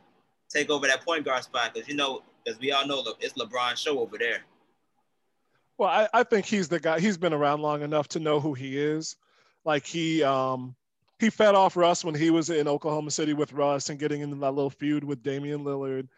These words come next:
Speaker 2: But he's not a guy who's trying to take all of the limelight at once, right? I, we haven't seen anything like that from Dennis Schroeder to this point,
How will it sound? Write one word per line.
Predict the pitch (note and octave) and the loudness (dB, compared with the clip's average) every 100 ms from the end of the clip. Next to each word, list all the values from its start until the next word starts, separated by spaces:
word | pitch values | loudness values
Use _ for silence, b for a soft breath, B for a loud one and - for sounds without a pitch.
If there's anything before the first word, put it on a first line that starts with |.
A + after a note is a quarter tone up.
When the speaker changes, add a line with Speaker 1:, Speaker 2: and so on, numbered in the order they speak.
| b b b - | b b b 2
Speaker 2:
But | F3 F3 | 2 2
he's | - G#3+ F#3+ | 2 0 4
not | G3+ F#3 | 4 4
a | |
guy | F3+ F#3+ F#3+ | 4 4 4
who's | F#3+ - | 0 0
trying | G3 F#3+ F3+ | 2 4 2
to | |
take | - G#3 F#3+ | 0 0 0
all | - F3 E3+ | 2 4 4
of | C#3+ | 2
the | C#3+ | 0
limelight | D#3+ E3 D#3+ D3+ | 0 2 2 2
at | C3+ | 0
once, | C#3 F#3 C3 A#2+ - | 0 0 -2 -10 -8
right? | D3 D#3 E3+ E3+ | -4 -2 -2 0
I, | D3 D3 D3 | -2 -2 -2
we | D#3 | 2
haven't | G#3 F#3 E3+ | 4 4 0
seen | F3+ F3 D#3+ | 0 2 2
anything | D#3 E3 D#3+ | 0 -2 -4
like | C#3+ C#3 - | -2 -2 0
that | C#3 C3 | -2 -2
from | C#3 | -2
Dennis | C#3 C#3 C3 | 0 0 -2
Schroeder | D3+ C#3 | -6 -6
to | B2+ | -6
this | C3 C3+ | -6 -8
point, | E3 D#3 D3+ | -4 -2 -2